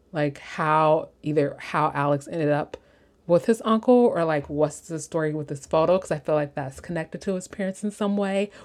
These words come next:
or, like, even what happened to his parents, which I guess will tie into how he ended up with his uncle. I'm hoping that that's what we get into in this next one.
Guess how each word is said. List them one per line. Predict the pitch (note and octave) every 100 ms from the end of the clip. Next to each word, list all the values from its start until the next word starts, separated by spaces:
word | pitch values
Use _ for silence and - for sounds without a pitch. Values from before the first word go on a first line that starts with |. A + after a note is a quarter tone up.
| -
or, | G3+ G3+
like, | G#3+ G#3 G3+
even | G#3 G#3 G3+ G3+ G3 - _ _
what | E3+ D#3 G3+
happened | F#3+ B3 B3+ G#3
to | - E3+
his | D#3
parents, | - D3 C3+ - - -
which | D#3
I | D#3
guess | D#3+
will | E3
tie | D3+ D#3
into | D3 D3 D3+
how | E3
he | D#3+ D3
ended | C#3+ D3
up | C#3
with | C#3+
his | C#3
uncle. | D#3 C#3 B2+ C3+ - - - _ - - - _ _ _ - - -
I'm | G3 F#3+
hoping | G#3+ G3 G#3+ G#3+
that | F#3+ E3+
that's | E3+ E3
what | E3+
we | E3+
get | D#3+
into | E3+ - E3+
in | D#3
this | C#3+ -
next | F3 -
one. | F#3 F#3 F#3